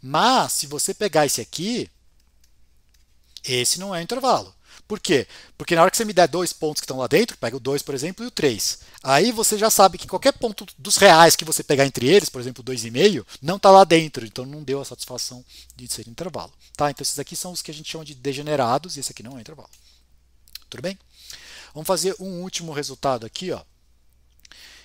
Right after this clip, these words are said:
Imagina que o I e o J são intervalos. Tá certo? O que eu quero mostrar pra vocês é que o I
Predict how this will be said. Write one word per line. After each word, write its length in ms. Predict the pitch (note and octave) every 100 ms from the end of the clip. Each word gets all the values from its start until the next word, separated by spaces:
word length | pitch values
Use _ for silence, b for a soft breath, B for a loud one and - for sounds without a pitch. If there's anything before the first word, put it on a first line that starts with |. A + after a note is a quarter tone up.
| B
Imagina 400 | B2 C3+ F3 F#3+
que 140 | -
o 120 | E3 D#3+
I 240 | G#3+ B3 _ _
e 160 | - F3
o 80 | G3
J 440 | C3+ C#3+ F#3 -
são 160 | F#3 F#3
intervalos. 680 | E3+ C3+ G#2+ F2 - - - _ _ _ _ _ _ _ _ _ _ _ _ _ _ _ _ _ _ _ _ _ _ _ _ _ _ _ _ _ _ _ _ _ _ _
Tá 100 | -
certo? 360 | F3+ E3+ - - B B B
O 60 |
que 100 | -
eu 40 | -
quero 160 | G#3+
mostrar 260 | G#3+ - E3+
pra 80 | D#3
vocês 560 | C3+ - G3+ E3+ -
é 160 | - D#3
que 320 | - E3+ D#3 _
o 180 | G3+ G3+ _
I 320 | D#3 F#3 A#3+